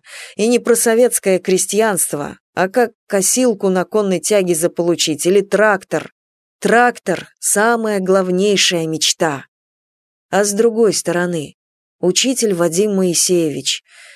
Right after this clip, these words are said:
Его макушка лысая приходилась на вершок выше Степанова пупка. Но учитель был глыба, гигант, кумир.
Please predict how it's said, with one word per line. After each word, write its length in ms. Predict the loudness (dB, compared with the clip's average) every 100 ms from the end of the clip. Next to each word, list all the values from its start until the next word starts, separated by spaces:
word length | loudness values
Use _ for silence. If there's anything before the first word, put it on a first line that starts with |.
| -20 _
Его 400 | 0 2 2 2
макушка 580 | 0 0 0 0 0 0
лысая 440 | 2 2 2 0
приходилась 720 | 0 -2 -2 0 2 2 0 -2
на 120 | 0
вершок 480 | 0 0 -2 -2 -2
выше 360 | 0 0 -2
Степанова 640 | -4 -6 -2 -2 0 -4 -4
пупка. 600 | -4 -6 -2 -2 -2 -8 _ -6
Но 220 | 0 2
учитель 500 | 2 2 0 0 -2
был 420 | 2 2 2 -2 -10
глыба, 680 | -2 2 4 2 2 -2 -4 -14 -12
гигант, 800 | -2 -2 0 0 0 -2 -8 -16 -4
кумир. 580 | 0 0 0 0 -2